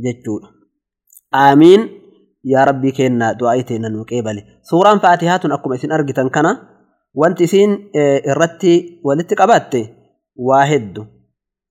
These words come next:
Gara waa afuriiti. Waa afran suni maal inni yoo jettan, tawxiida Rabbii uf keessaa qabdi. Seenaa warra duraanii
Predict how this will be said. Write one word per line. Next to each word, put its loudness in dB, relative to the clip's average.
Gara 4
waa 4
afuriiti. -4
Waa 2
afran 0
suni 0
maal 0
inni 4
yoo 4
jettan, 0
tawxiida 0
Rabbii 2
uf -6
keessaa -2
qabdi. -2
Seenaa 0
warra 0
duraanii 2